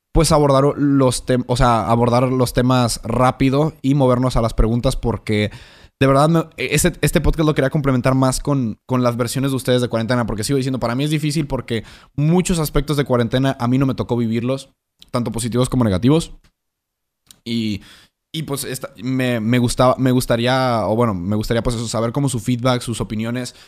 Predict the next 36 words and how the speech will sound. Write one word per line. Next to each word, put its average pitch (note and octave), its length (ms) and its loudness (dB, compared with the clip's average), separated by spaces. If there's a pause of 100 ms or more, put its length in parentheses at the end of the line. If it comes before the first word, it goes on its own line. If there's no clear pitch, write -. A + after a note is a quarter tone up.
(160)
respecto A2 520 -8
a, G2+ 720 -4
a G#2+ 180 -6
ciertos A#2+ 260 -2
temas B2 220 0
que B2 80 -2
tocamos, C3 520 0 (380)
o B2 160 -2
sus B2+ 80 -6
opiniones, A#2+ 460 -2
a C3 60 0
lo, B2 60 -4
o C3 140 0
a C3 60 2
lo C3+ 40 0
mejor C3+ 200 -2
su, D3 520 -4
su B2+ 220 -8
fun-, E3 240 -4
su C#3 160 -2
punto E3 220 4
de E3+ 60 6
vista, F#3 280 2
cómo, - 460 -2
cómo E3 240 0
es, D3 120 -4
cómo D#3+ 220 0
estuvo D#3+ 300 -2
su - 120 -2
cuarentena, B2 600 0
qué B2 80 -6
tal A#2+ 180 -4
su B2 80 -6
ambiente, A#2 540 -4 (200)
qué C3+ 80 -2
aprendieron, C3+ 680 -4